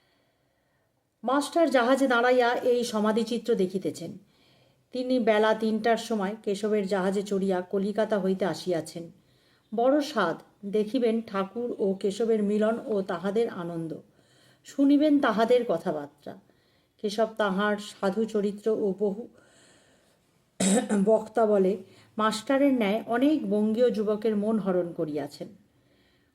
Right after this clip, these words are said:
অনেকেরই তাহাকে পরম আত্মীয় বোধে হৃদয়ে ভালোবাসা দিয়াছেন।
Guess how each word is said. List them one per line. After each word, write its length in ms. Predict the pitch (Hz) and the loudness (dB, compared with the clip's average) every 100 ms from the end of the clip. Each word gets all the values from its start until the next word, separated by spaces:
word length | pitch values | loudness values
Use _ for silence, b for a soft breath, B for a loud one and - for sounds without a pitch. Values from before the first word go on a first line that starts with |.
| _ | _
অনেকেরই 640 | 226 254 302 381 285 254 254 | -2 0 2 2 2 0 0
তাহাকে 420 | 220 214 233 254 | 0 0 0 0
পরম 400 | 254 226 254 262 | 2 2 4 2
আত্মীয় 420 | 202 196 214 220 | 0 -4 -2 0
বোধে 360 | 202 196 185 202 | 0 0 -2 -2
হৃদয়ে 400 | 202 202 214 208 | -2 0 2 0
ভালোবাসা 540 | 170 190 185 180 202 | 0 0 0 0 -2
দিয়াছেন। 460 | 180 151 147 165 | -4 -6 -6 -12